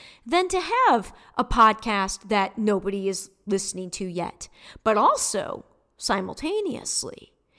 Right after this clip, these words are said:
to be working, to be prepared for if and when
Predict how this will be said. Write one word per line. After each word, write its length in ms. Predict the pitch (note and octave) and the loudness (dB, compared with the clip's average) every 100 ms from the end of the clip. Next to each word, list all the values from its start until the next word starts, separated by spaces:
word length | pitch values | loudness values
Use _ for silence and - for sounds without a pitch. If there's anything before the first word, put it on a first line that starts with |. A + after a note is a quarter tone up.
| - - | -20 -6
to 140 | A#3 | -4
be 160 | G3 A3+ | 0 0
working, 680 | G#3 D4 D#4+ G#3+ F3+ F3 G3 | 2 0 0 -6 -10 -12 -10
to 120 | - | -6
be 180 | G3+ G#3 | -4 -4
prepared 920 | - G3 - - F#4 G4+ A#3+ F3 E3+ - _ _ _ _ | -8 -12 -10 -6 0 2 2 0 -8 -16 _ _ _ _
for 280 | - A3 A3 - | -4 -2 -2 0
if 340 | D#4 D#4+ - - _ | 0 0 -6 -18 _
and 240 | B3 B3 A#3 | 0 2 2
when 420 | D4+ C4 G#3+ | 2 0 -2